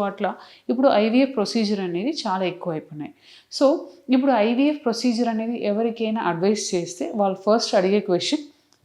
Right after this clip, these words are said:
పెయిన్‌ఫుల్ ప్రొసీజరా అని అడుగుతారనమాట. So, ఇప్పుడు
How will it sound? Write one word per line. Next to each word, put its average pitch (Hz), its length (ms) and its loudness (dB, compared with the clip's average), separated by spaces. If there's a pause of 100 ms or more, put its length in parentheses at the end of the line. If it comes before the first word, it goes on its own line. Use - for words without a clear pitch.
(120)
పెయిన్‌ఫుల్ 220 440 4
ప్రొసీజరా 151 520 -2 (540)
అని 214 160 2
అడుగుతారనమాట. 147 800 -2
So, 269 140 0 (600)
ఇప్పుడు 269 200 4